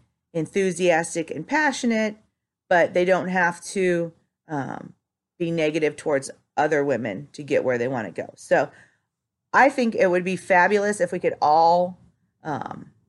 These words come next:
provide an ethical, uh, area or environment for women's football,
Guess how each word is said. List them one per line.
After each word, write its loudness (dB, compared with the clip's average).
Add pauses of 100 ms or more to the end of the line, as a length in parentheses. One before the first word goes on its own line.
(220)
provide 2
an -6
ethical, 0 (1200)
uh, -20 (1800)
area 4
or -2 (400)
environment 0
for 0
women's -2
football, 0